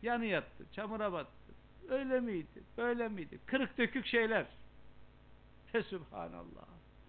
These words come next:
Ol mahiler ki derya içindedirler.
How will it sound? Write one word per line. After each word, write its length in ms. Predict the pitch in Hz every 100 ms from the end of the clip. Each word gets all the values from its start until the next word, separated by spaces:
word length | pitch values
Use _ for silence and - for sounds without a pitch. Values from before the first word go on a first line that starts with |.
| - - - - - - -
Ol 340 | 240 240 196
mahiler 720 | 180 202 190 170 175 202 175
ki 180 | - 139
derya 420 | 175 196 180 170
içindedirler. 720 | 170 160 180 160 147 127 113